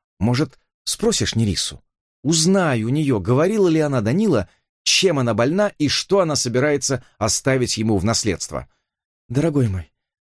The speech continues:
но Нериса будет в шоке, узнав, что она в нём ошиблась». Чарли и сама разволновалась. «Она была так рада, что у неё есть кому оставить наследство». «Ну просто заведи с ней разговор на эту тему, если получится, и спроси мимоходом». «Да, конечно, главное, её не расстраивать.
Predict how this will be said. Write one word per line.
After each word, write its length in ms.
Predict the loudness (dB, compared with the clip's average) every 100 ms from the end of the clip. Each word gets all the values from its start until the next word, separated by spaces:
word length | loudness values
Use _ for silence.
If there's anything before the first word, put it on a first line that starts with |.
| _
но 120 | 0 2
Нериса 380 | 2 0 0
будет 240 | 0 -2 -2
в 60 |
шоке, 320 | 0 0 2 -2
узнав, 340 | 0 -2 -2
что 160 | -2 -2
она 200 | 0 0
в 60 |
нём 180 | 0 0
ошиблась». 520 | 0 -2 -4 -6 -10 _ _ _ -8
Чарли 320 | -2 0 0
и 40 | 0
сама 300 | 0 -2 -2
разволновалась. 720 | -2 -2 -2 -2 -6 -10 -14 _ _ _ _ -2
«Она 180 | 0 2
была 220 | 2 0
так 180 | 0 -2
рада, 280 | 0 0 -2
что 200 | -2 -2
у 40 |
неё 200 | 0 0
есть 280 | 2 0 0
кому 200 | -2 0
оставить 360 | 0 0 -2
наследство». 600 | -2 -2 0 -2 -2 -6 -6 _ _
«Ну 180 | -2 -2
просто 560 | 0 0 2 0 -2 -8
заведи 460 | -6 -4 0 0
с 120 | 0 -2
ней 180 | 0
разговор 540 | 0 0 0 0 2 0
на 140 | 0
эту 140 | -2 -4
тему, 340 | -2 -4 -4
если 240 | -6 -4
получится, 500 | -2 -2 -2 -6 -6
и 60 | -4
спроси 420 | -2 -2 0 0
мимоходом». 720 | 0 0 -2 -2 -4 -4 -12 -16 _ _ _ _ _ -6
«Да, 400 | 0 2 2 -2
конечно, 460 | -4 -2 -2 -4 -2
главное, 420 | 0 0 0 -2
её 180 | 0 0
не 100 | 0
расстраивать. 580 | -2 0 0 0 -4